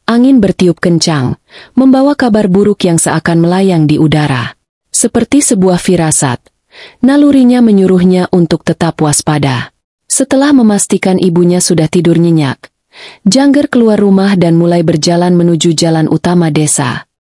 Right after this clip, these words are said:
Jalan itu kosong, tetapi suasana terasa tegang.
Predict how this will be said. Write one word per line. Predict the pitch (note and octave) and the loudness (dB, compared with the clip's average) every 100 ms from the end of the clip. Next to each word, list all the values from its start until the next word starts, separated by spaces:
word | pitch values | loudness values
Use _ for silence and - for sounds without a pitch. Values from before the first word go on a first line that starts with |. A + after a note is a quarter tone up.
| _ - | _ -4
Jalan | D#3 G3 G3 F#3+ | 0 0 0 0
itu | F3+ F3+ | 0 -2
kosong, | - F#3+ F#3 E3 C#3 - - _ - _ - | 0 -2 0 -2 -2 -4 -8 _ -20 _ -6
tetapi | C4 C#4+ - D#4 | -2 -2 0 -2
suasana | - G#3+ - G3 F#3 F3 | 0 -2 0 0 0 -2
terasa | D#3+ D3+ - D3+ | -2 -2 -2 -2
tegang. | D#3 D3+ C#3+ A#2 | -2 -2 -2 -2